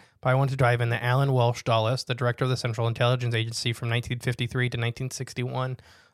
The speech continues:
upon the government writing a plan to slowly kill off the birds.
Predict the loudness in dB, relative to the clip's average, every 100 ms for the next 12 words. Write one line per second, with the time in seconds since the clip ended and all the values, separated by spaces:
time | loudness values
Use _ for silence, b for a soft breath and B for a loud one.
0 | -2 2 4 4 2 2 2 2 2 2
1 | 2 2 2 2 -2 2 2 2 2 2
2 | 4 2 0 0 0 0 -4